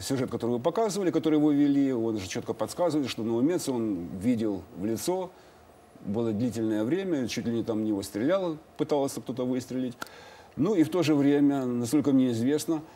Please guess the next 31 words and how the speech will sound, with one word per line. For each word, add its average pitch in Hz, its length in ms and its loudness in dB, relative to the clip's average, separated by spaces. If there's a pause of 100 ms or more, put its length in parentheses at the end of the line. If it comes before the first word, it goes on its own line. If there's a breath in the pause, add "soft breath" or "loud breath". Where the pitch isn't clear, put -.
(120)
э, 101 140 -4
подсудимые 135 680 4
Дмитрий 135 240 0
Павличенко 139 580 0
и 135 40 0
Сергей 139 260 0
Павличенко, 139 520 0
они 139 140 4
с 135 60 -2
нетерпением 151 480 2
тоже 147 300 2
его 120 180 0
ждали, 98 420 -2 (300 loud breath)
потому 135 300 2
что, 120 600 2 (920)
как 123 160 -4
они 147 120 6
утверждают, 143 460 2
они 147 140 4
там 135 200 4
не 131 180 4
были 151 340 2
и 120 520 0 (160)
преступления 143 480 2
не 156 140 6
совершали, 101 680 -2
и 98 180 -4
они 113 200 0
хотели 131 280 -4
добиться 127 400 -2
истины. 82 420 -6